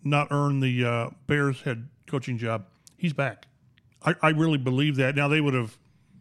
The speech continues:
gutted his staff, I believe. But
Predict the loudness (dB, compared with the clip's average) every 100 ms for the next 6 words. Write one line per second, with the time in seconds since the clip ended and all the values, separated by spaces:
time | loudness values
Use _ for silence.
0 | _ _ _ -10 0 2 2 -4 -6 -2
1 | 0 -2 -6 -18 _ -8 -6 -4 -6 -8
2 | -12 _ -20 -20 -20 -20 _ _ 4 4
3 | -2